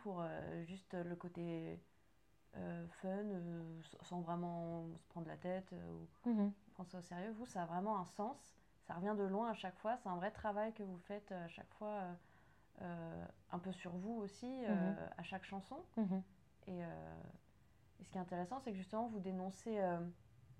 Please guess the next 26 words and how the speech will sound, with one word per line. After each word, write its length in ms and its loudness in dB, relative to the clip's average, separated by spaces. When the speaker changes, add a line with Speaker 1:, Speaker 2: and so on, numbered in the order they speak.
Speaker 1:
alors 160 6
là, 140 8
on 340 2
a 100 2
parlé 260 0
du 280 -4
service 360 -4
militaire, 420 0
mais, 180 2
euh, 260 -4
vous 160 -4
dénoncez 200 0
plein 300 2
d'autres 200 0
sujets 320 4
aussi, 280 0
quoi. 300 -2
Speaker 2:
Mhm. 320 8
Speaker 1:
Vous 100 0
êtes, 200 0
euh, 320 0
habité 260 -2
par 180 2
beaucoup 280 2
de 60 -4
causes. 420 2